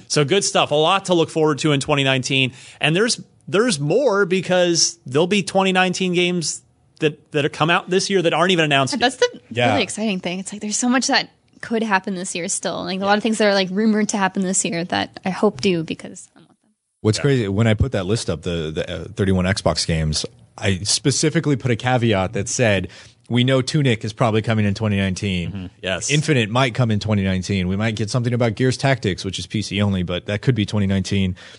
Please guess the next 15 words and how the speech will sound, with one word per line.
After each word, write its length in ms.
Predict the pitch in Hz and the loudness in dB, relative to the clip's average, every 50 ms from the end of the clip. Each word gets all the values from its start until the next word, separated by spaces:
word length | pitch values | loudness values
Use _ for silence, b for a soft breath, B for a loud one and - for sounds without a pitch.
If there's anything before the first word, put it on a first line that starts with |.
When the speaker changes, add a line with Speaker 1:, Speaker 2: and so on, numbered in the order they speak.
| B B B B B - | B B B B B -4
Speaker 3:
Uh, 360 | - 98 98 98 95 95 85 71 | 0 2 4 4 4 4 2 0
and 380 | 98 95 92 92 90 85 - | -2 -2 -2 -2 -4 -4 -4
so 180 | - - 139 120 | -2 -2 0 0
expect 500 | 104 131 - - - - 147 156 151 - | 0 0 -2 -2 -2 0 -2 -2 0 0
that 200 | 120 117 127 113 | 0 0 0 0
list 360 | 117 113 110 127 - - - | 0 0 0 0 0 -2 -2
to 60 | 131 | 0
look 220 | 113 107 101 85 82 | 0 0 0 -2 -4
dra-, 420 | 82 101 95 95 98 98 101 110 - | -6 -6 -2 0 0 0 -2 -4 -6
like, 180 | 120 95 87 - | -6 -6 -6 -4
radically 520 | 85 90 101 101 104 104 101 - 98 95 | -2 0 2 2 2 2 0 -2 -6 -4
different 340 | 87 98 90 - 95 87 69 | -4 -6 -6 -6 -8 -8 -8
after 220 | 82 82 - - | -8 -8 -8 -8
E 140 | 62 - 82 80 | -8 -8 -8 -10
three. 320 | - - 78 64 - - | -10 -12 -12 -12 -14 -16